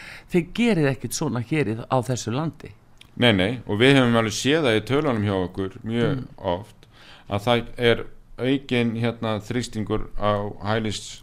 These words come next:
Speaker 2: hælisumsóknum frá ákveðnum löndum,
Speaker 1: Mm.
Speaker 2: en við höfum, að því að, en það hefur ekki verið það mikill að við höfum getað greint það mjög fljótt og
Speaker 1: Mm.
Speaker 2: stoppað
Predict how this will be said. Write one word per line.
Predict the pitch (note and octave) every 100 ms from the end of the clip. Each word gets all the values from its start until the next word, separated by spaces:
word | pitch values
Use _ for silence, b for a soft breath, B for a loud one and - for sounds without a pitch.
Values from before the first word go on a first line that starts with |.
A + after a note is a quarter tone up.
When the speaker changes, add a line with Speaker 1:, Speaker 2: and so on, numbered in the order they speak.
| -
Speaker 2:
hælisumsóknum | A2 G#2+ G#2+ G2 G2+
frá | G#2 G2
ákveðnum | G2+ G#2+ G2+
löndum, | G2 F#2+ F#2 G#2+ D3+
Speaker 1:
Mm. | D3+ C3+ D#3 B B -
Speaker 2:
en | G2+
við | G#2+ B2+
höfum, | A#2+ A#2+ A#2 - -
að | G#2+
því | A#2
að, | A2+ A2
en | G#2+
það | G#2+ A#2
hefur | A#2+ A2+
ekki | A2
verið | A2+ -
það | B2+
mikill | A2+ G2+ G#2+
að | A2+
við | A2 G#2+
höfum | G#2+ G2+
getað | A2 G#2 G#2 G2+
greint | A#2 A#2 -
það | G#2 G#2
mjög | F#2
fljótt | G2+ F2 G#2 - -
og | - G#2
Speaker 1:
Mm. | C#3
Speaker 2:
stoppað | A2 A2+ - - F2